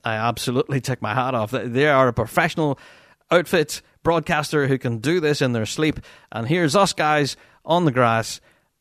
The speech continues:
uh, with our cell phones. And y-, th-, this is another thing I'm gonna put out there. A lot of us on the Big Rab Show team are competitive players.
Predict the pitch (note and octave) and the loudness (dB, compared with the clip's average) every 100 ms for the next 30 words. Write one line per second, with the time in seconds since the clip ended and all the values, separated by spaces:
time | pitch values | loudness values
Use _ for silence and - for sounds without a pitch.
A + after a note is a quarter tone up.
0 | _ _ - C3+ B2+ - C3+ A#2+ G#2+ D#3+ | _ _ -10 -6 -6 -4 0 0 2 2
1 | D3 B2 F#2+ - - C3 B2+ B2 A#2 - | 2 2 0 -8 -10 -2 0 2 -2 -8
2 | _ _ - D#3+ C3+ - B2+ G3+ D4 A3 | _ _ -6 -4 -4 -10 -2 -2 0 0
3 | F3+ A#3+ A#3+ A3 F3 D#3 D3 C#3 G#2 A#2 | 0 0 -2 -2 0 0 2 2 2 -2
4 | A2+ G2+ F#2 - _ _ _ _ _ - | -4 -6 -8 -14 _ _ _ _ _ -10
5 | B2 D3 E3+ E3+ D3+ D#3+ D3+ C#3 C3+ C3 | -2 0 2 2 2 0 2 2 2 2
6 | B2 B2 - E3 B2+ G2+ _ _ _ D3 | 0 -6 -4 -2 -2 -6 _ _ _ -6
7 | G3 D#3+ F3+ F#3+ C3+ - D3 E3+ G#3+ C#3 | -2 0 -2 -4 -6 -4 -4 -2 -2 -4
8 | E2+ | -6